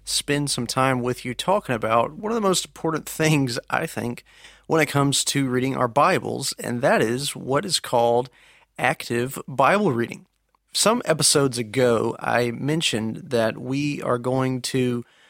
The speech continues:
really try to wrap our heads around different Bible reading methods this year, and that's because I want you to have a good year of reading the Bible. I want you to enjoy it. I want you to grow. I want it to be your absolute best year so far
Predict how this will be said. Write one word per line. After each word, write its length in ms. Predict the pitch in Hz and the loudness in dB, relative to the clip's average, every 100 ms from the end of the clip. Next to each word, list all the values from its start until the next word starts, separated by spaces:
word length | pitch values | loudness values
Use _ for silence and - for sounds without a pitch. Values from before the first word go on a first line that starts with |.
| _ _ | _ _
really 320 | 151 139 160 | 0 2 2
try 180 | 143 151 | 2 0
to 60 | 131 | 2
wrap 220 | 131 131 | 2 2
our 120 | 120 | 2
heads 580 | 110 - 139 123 117 120 | 0 0 2 2 0 -8
around 840 | - 135 131 127 127 123 120 120 143 | -6 -4 0 2 2 2 0 -6 -4
different 280 | 139 139 127 | -2 0 2
Bible 220 | 127 127 | 4 4
reading 300 | 131 123 117 | 0 0 0
methods 420 | 120 - 120 - | -2 -2 -4 -4
this 320 | 123 156 - | -4 -2 -2
year, 260 | 123 110 123 - - _ | -2 -4 -8 -14 -20 _
and 100 | - | 0
that's 120 | 180 - | 0 2
because 300 | 139 143 123 | 0 0 0
I 20 | |
want 200 | 139 208 | -2 -4
you 80 | 120 | -2
to 60 | |
have 120 | 120 | -2
a 60 | 117 | -2
good 380 | 95 127 143 135 | -4 -2 -2 -2
year 320 | 117 117 113 | -2 -2 -2
of 340 | 160 127 120 | 0 0 0
reading 580 | 117 - 123 127 123 120 - | -2 -4 -2 0 -2 -4 -6
the 100 | 120 | 0
Bible. 260 | 123 139 | 2 2
I 40 | 110 | 2
want 240 | 120 127 | -2 -2
you 60 | 127 | -4
to 180 | - 127 | -2 -4
enjoy 380 | 107 123 147 | -2 0 2
it. 100 | 170 - | 0 -2
I 40 | |
want 240 | 120 117 - | -2 -2 -2
you 80 | |
to 80 | 117 | -4
grow. 500 | 104 113 120 143 185 - _ _ _ - | -6 -2 2 2 0 -6 _ _ _ -8
I 60 | 127 | 0
want 160 | 135 | 0
it 80 | - | 0
to 100 | 127 | -2
be 300 | 123 127 127 - _ _ _ _ _ _ | 0 0 -2 -8 _ _ _ _ _ _
your 140 | 127 123 | -6 0
absolute 480 | 123 131 139 123 101 | 2 2 0 -2 0
best 320 | 131 170 - | 0 0 -4
year 240 | 113 110 | -4 -2
so 260 | 107 147 185 | 0 0 -2
far 320 | - - - | -2 -4 -4